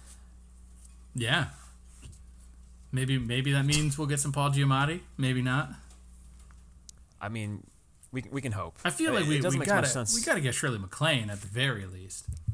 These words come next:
Speaker 2: The thing that doesn't make sense is if they're going overseas to America and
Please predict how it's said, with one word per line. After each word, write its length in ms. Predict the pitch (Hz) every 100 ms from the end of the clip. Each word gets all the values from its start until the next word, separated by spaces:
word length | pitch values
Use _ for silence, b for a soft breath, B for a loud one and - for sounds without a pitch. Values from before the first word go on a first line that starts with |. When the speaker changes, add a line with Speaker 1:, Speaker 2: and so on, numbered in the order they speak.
| - - - - - B -
Speaker 2:
The 60 |
thing 100 | 233
that 80 | 233
doesn't 140 | 151 139
make 100 | 110
sense 220 | 143 110
is 100 | 101
if 380 | 104 101 - - -
they're 120 | 120
going 220 | 113 123 104
overseas 540 | 107 104 104 110 101 -
to 240 | 98 92
America 640 | 92 113 107 92 90 87 95 -
and 640 | 107 98 95 87 71 101